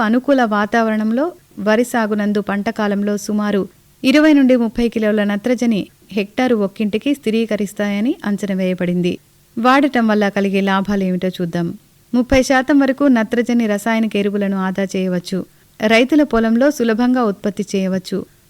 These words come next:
వెలుతురులో ఆరబెట్టి చాలా కాలం వరకు నిల్వ చేసుకోవచ్చు.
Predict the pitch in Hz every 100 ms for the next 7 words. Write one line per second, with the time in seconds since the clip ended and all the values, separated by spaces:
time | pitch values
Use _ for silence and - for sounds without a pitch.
0 | - 240 285 302 302 294 285 - 202 233
1 | 220 214 262 269 226 220 247 233 226 214
2 | 202 208 269 202 202 196 190 - 196 185
3 | 180 185